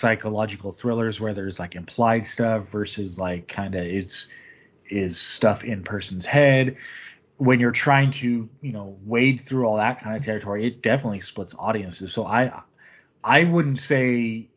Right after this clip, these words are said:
you're wrong or you're in the minority whether you like it or not, just maybe it'll be for different reasons for different people, because it sounds like you're acknowledging the performances themselves in a vacuum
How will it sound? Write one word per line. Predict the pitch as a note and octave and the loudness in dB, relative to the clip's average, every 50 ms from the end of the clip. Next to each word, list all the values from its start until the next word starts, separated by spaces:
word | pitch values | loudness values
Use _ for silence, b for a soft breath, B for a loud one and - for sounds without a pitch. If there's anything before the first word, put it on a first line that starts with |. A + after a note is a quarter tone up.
| _ _ _ | _ _ _
you're | C3+ A#2+ B2 A2+ G#2+ | -8 -6 -4 -4 -4
wrong | G#2 G#2+ A2 A2+ A2+ A#2+ A#2+ B2 A#2+ A#2 A#2 A#2 A#2 A#2 | -6 -4 -2 0 0 2 0 0 0 -2 -4 -4 -6 2
or | B2 D3 C#3+ | 4 6 6
you're | C#3 C3 B2+ C3 C3+ | 6 6 6 4 4
in | C3+ B2+ C3 | 4 2 0
the | B2 | 0
minority | A#2 A2 A2 A2+ A2+ A#2 A#2+ B2 A#2+ B2 A#2 | 0 0 -2 -2 -2 -2 -2 0 0 0 0
whether | A2 A2+ A2 G#2+ A2 | -2 -2 -4 -4 -4
you | G#2 G2 | -6 -6
like | F#2 G#2+ G#2+ A#2 A#2 | -4 -2 -2 -2 0
it | - | -2
or | C#3 C3 | -2 -2
not, | C3 B2+ C3 C3 B2 | 0 0 0 -2 -2
just | A2 A#2+ A2+ G#2 | -2 -4 -4 -2
maybe | A2 A#2 A2+ A2+ A2 A2 A2 | -2 0 0 2 0 0 -2
it'll | A2 G#2+ G#2+ | -2 -2 -2
be | G#2 A2+ G#2 | -2 -4 -6
for | - - G#2 | -6 -8 -8
different | F#2+ G#2+ G2+ F#2 G2 G2 G#2 | -8 -8 -8 -8 -10 -8 -6
reasons | G#2+ G#2 F#2+ G#2+ G2+ | -6 -6 -6 -8 -8
for | F2 G2 | -8 -8
different | G2 G2 F2 F2 F2 - | -10 -10 -10 -10 -4 -4
people, | A#2 A2+ G#2+ | -2 -2 -2
because | F#2+ G2+ F#2 A2 G#2 G2+ | -4 -2 0 0 0 0
it | G2+ - | -2 0
sounds | - C#3 C#3 D#3 D#3 | 2 4 4 6 6
like | C#3 A#2+ A2 - | 6 4 4 2
you're | A#2 A2 A2 G#2 G#2 B B B B B B B B | -2 -2 -2 -2 -2 B B B B B B B B
acknowledging | - A2+ A2+ A#2+ A#2+ A#2 A#2+ A#2 A2 A#2+ A#2 | -6 -4 -2 2 2 2 2 2 0 -2 -4
the | G#2+ | -4
performances | G#2 G#2+ F#2+ - - C#3 C3+ C3 C3+ C3+ - A#2+ G#2 | -6 -8 -10 -2 0 2 2 2 0 -2 -4 -6 -6
themselves | F2+ E2+ - - - B2+ G#2+ G#2+ G2 A2+ | -6 -10 -8 -2 -2 0 0 0 -2 -4
in | A2+ G#2 | -4 -4
a | G#2 | -2
vacuum | F2+ G2+ G#2+ A2 A2+ A2 - A2+ G#2+ G2+ G2+ G2 G2 G2 | 0 2 2 2 2 0 -2 -6 -6 -6 -8 -10 -12 -14